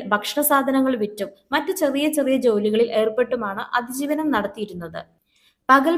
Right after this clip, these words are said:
മൊത്തം ജോലി ചെയ്ത് രാത്രി ഉറക്കം നിന്നായിരുന്നു സ്ക്രിപ്റ്റുകൾ എഴുതിയിരുന്നത്. മമ്മൂട്ടിയുടെ സഹോദരിയുടെ മകന്റെ ഒരു സിനിമ ചെയ്യുമ്പോൾ അതിൽ ബിജുക്കുട്ടൻ ചേട്ടന്റെ ഭാര്യയായ പൊന്നു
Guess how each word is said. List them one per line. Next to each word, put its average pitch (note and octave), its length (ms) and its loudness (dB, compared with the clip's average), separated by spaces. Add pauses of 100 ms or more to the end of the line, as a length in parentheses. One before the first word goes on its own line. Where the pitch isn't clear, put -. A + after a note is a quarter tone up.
മൊത്തം D4+ 220 2 (120)
ജോലി A#3+ 320 4
ചെയ്ത് G#3+ 260 0 (220)
രാത്രി B3+ 400 2
ഉറക്കം B3 360 2
നിന്നായിരുന്നു G#3 600 -2
സ്ക്രിപ്റ്റുകൾ C4+ 580 0 (140)
എഴുതിയിരുന്നത്. F#3+ 600 -4 (500)
മമ്മൂട്ടിയുടെ F4+ 520 4 (120)
സഹോദരിയുടെ C#4 640 4
മകന്റെ A3 340 2 (120)
ഒരു A#3 180 4
സിനിമ B3 240 2 (100)
ചെയ്യുമ്പോൾ G#3 400 2 (220)
അതിൽ C4+ 140 2 (100)
ബിജുക്കുട്ടൻ D4 500 0
ചേട്ടന്റെ B3 420 0
ഭാര്യയായ G#3+ 600 2 (100)
പൊന്നു C4+ 340 4